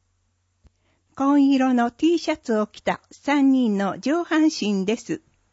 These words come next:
下は白い短パンのようです。頭の真上に水色の大きなリボンをつけ、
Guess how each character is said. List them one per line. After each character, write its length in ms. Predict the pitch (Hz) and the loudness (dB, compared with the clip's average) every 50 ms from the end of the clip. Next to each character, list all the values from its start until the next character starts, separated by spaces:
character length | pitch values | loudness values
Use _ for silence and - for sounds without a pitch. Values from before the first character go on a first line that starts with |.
| _ _ _ _ _ _ _ _ _ _ _ _ _ | _ _ _ _ _ _ _ _ _ _ _ _ _
下 320 | - - - - 269 262 | -12 -8 -6 -6 -6 -4
は 220 | 240 220 208 190 - _ | -2 -4 -4 -4 -6 _
白 360 | - - - - 247 294 269 | -8 -4 -2 0 2 2 2
い 100 | 220 180 | 0 -2
短 300 | - - 254 285 311 320 | -6 -6 -2 -2 -2 -2
パ 160 | - - 339 | -2 -2 0
ン 100 | 339 311 | 2 2
の 120 | 262 226 226 | 2 2 2
よ 160 | 220 220 220 | 0 -2 -2
う 80 | 196 175 | -2 -4
で 120 | 190 220 | -4 -6
す。 220 | - - - - - _ _ _ _ _ _ _ _ _ _ _ _ _ _ _ _ _ _ _ _ _ | -6 -8 -12 -14 -14 _ _ _ _ _ _ _ _ _ _ _ _ _ _ _ _ _ _ _ _ _
頭 360 | - 220 226 - 285 294 302 302 | -12 -8 -4 0 2 4 4 6
の 140 | 294 277 | 4 4
真 200 | 247 240 240 240 | 4 2 2 2
上 200 | 233 233 226 214 | 0 0 0 0
に 240 | 208 185 180 196 196 _ _ _ _ _ _ - | 0 -2 -2 -4 -6 _ _ _ _ _ _ -4
水 280 | 208 202 202 - 262 | -4 -4 0 2 2
色 280 | 277 269 254 240 240 233 | 2 4 2 2 2 0
の 220 | 220 226 220 - | 0 0 -2 0
大 180 | 294 330 330 302 | 0 0 0 0
き 140 | - - 233 | 0 -2 -2
な 140 | 226 226 226 | 0 0 0
リ 140 | 233 285 311 | 0 0 0
ボ 140 | 302 254 | 0 0
ン 120 | 226 196 190 | 0 0 -2
を 100 | 196 202 | -4 -4
つ 160 | - - - | -6 -10 -12
け、 280 | _ - 196 202 202 | _ -6 -6 -6 -6